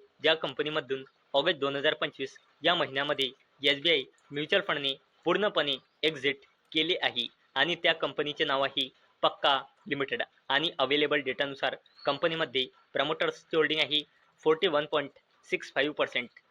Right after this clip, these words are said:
एफआयएसची होल्डिंग आहे पॉइंट वन नाईन पर्सेंट, बीआयएसची होल्डिंग आहे एट पॉइंट फाईव्ह एट पर्सेंट आणि या कंपनीमध्ये पब्लिकची होल्डिंग आहे फोर्टी नाईन पॉइंट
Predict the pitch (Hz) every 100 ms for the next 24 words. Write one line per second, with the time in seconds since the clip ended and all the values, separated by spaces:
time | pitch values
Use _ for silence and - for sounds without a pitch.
0 | _ - - 165 151 - 156 151 147 143
1 | 147 _ _ _ 151 156 - - _ -
2 | 139 160 160 160 143 - 120 - - _
3 | _ 143 156 160 160 165 151 151 139 143
4 | 135 _ - 151 - 160 147 - _ _
5 | _ 143 160 175 147 - 131 123 120 _
6 | _ _ 131 135 160 165 156 151 151 151
7 | 123 131 - _ _ 135 127 165 170 180
8 | 147 147 131 139 135 _ _ - 151 151
9 | 185 151 151 - 139 135